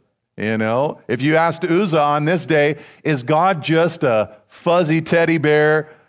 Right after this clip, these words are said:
grandpa Santa Claus figure who just lets you do whatever you want to do?" <laughs> Uzzah would say,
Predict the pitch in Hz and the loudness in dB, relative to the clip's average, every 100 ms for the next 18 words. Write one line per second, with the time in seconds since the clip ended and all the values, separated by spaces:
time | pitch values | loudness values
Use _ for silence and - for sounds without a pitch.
0 | - 110 131 156 175 151 160 160 156 185 | -18 -6 -2 0 0 0 2 2 0 -2
1 | 165 175 156 151 143 139 156 139 143 135 | -2 -2 0 2 0 -2 -4 -2 0 0
2 | 139 143 170 151 165 160 165 131 151 160 | 0 0 -2 0 0 0 -4 0 0 2
3 | 143 139 143 160 143 170 160 160 156 156 | 2 2 4 2 2 0 2 0 2 0
4 | 156 156 135 147 208 170 160 180 160 151 | 0 0 0 0 2 2 2 0 0 -2
5 | 151 135 175 147 127 | -2 0 2 2 0